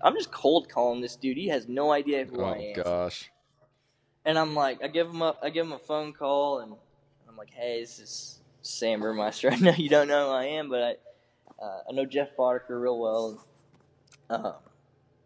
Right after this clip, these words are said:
Speaker 1: I showed some steers for him. I didn't know if you were looking for any work, and he's like, "Ah, man, I, I don't know. There's not really much to do around the ranch right now, but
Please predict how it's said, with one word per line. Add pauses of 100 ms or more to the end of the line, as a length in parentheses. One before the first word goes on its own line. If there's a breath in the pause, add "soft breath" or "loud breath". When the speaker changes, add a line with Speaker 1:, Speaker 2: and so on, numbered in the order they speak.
(600)
Speaker 1:
I (120)
showed
some
steers
for
him.
I
didn't
know
if
you
were
looking
for
any
work,
and
he's
like,
"Ah,
man, (540 loud breath)
I,
I
don't
know.
There's
not
really
much
to
do
around
the
ranch
right
now,
but